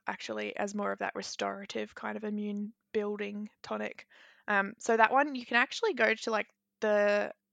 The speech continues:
Asian grocers or whatever, and they have, like, the dried astragalus root. So if you wanted to make, like, a big medicinal broth, you could add some of that to it as well, but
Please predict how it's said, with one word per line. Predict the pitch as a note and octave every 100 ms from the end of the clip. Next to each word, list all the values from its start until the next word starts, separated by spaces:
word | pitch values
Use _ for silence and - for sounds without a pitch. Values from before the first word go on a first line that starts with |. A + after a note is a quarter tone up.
| -
Asian | G#3+ G#3+ G#3+
grocers | G3 F#3+ - G#3+
or | G#3
whatever, | G#3 G#3
and | G3+ G#3
they | G#3
have, | G3+ G#3 A3
like, | A3+
the | -
dried | G3+ G3+ F#3+ G3
astragalus | G3+ - - G#3 G3 G3+ G#3
root. | - G#2+ - _ - - - _
So | -
if | G#3+ G#3
you | A3
wanted | G#3 A3+
to | B3
make, | G#3+ G#3 -
like, | G#3
a | G3+
big | G#3+ G#3+ G#3 - _ _ _ _ _
medicinal | A3+ G#3 G#3 - A3
broth, | G#3 G3+ G3 F#3+ G#3+ -
you | G#3+ G#3+
could | - -
add | G3 G#3
some | - G#3
of |
that | F#3 F#3 -
to | - F#3
it | F#3
as | - G#3
well, | G#3+ F#3+ G#3+ G#3+
but | -